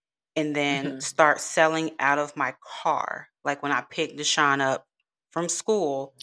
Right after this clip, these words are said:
Speaker 2: Okay.
Speaker 1: that would
Speaker 2: Y'all want some
Speaker 1: be
Speaker 2: candy? <laughs>
Speaker 1: Right. That would be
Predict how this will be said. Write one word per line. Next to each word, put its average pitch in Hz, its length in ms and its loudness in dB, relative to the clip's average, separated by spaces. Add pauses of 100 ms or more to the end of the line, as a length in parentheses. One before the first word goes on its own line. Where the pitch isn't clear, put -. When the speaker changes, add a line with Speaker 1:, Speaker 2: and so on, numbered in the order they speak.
Speaker 2:
Okay. 175 440 -8
Speaker 1:
that 147 280 6
would 143 220 -6
Speaker 2:
Y'all 156 160 2
want 185 140 0
some - 120 -2
Speaker 1:
be - 20 -20
Speaker 2:
candy? 208 460 0
<laughs> 202 60 -2 (140)
Speaker 1:
Right. 170 520 6
That 175 240 10
would 180 260 -2
be 151 580 0